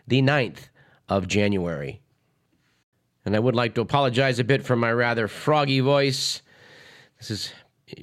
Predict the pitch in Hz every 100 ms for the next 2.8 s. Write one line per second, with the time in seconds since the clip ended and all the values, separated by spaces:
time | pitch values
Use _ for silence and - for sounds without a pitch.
0 | 127 104 127 120 110 117 120 131 120 117
1 | 135 123 101 127 113 107 98 95 - _
2 | - - _ - 101 - 185 170